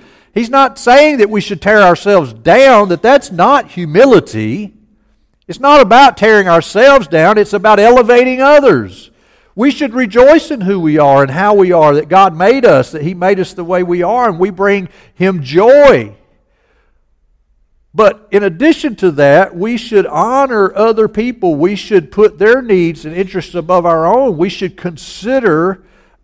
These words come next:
others first. So he's not looking for some false humility where we just tear ourselves down. He wants us to rejoice in who we are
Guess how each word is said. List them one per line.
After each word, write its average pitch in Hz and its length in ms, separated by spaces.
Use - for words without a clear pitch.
others 170 920
first. - 640
So 202 160
he's 247 220
not 262 220
looking 220 380
for 165 220
some 175 460
false 233 500
humility 131 680
where 147 200
we 160 200
just 156 380
tear 175 260
ourselves 190 540
down. 113 460
He 196 120
wants 226 260
us 196 140
to 196 140
rejoice 170 600
in 151 100
who 202 220
we 208 220
are 127 380